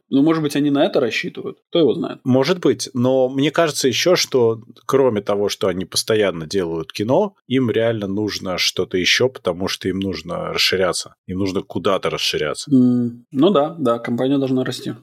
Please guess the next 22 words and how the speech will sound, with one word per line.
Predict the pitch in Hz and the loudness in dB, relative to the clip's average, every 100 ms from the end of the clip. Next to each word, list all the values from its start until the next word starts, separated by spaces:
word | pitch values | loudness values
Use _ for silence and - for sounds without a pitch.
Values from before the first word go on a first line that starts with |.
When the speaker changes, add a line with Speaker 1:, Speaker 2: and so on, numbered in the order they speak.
| _ 147 | _ 0
Speaker 2:
Так | 120 175 | 2 2
есть | 170 180 | 2 2
шанс | - 190 151 143 | 4 2 2 0
удержать | 123 147 160 113 | 0 2 2 0
тебя, | - 85 85 | -2 -4 -2
понимаешь? | 101 139 143 | 2 2 2
Ну | 131 | 2
вот | 123 135 - | 0 0 -2
я, | 117 185 | 0 2
например, | 208 156 143 123 | 0 0 0 -2
такой | 117 139 | -2 -2
человек, | - 151 226 | 2 4 4
который | 233 143 156 147 | 0 -2 0 2
не | 135 | 2
отписывается, | 139 - - 151 - 98 90 107 | 0 -2 0 0 2 0 0 -2
не | 110 | -2
останавливает | - 123 120 104 85 85 | -2 0 2 2 -2 -4
подписку, | - 98 - 190 - 101 | -4 -4 -2 -2 -4 -4
когда | - 110 | -2 0
я | 113 | 0
не | 104 | 0
смотрю. | 101 120 107 107 90 | -2 -2 -2 -2 -4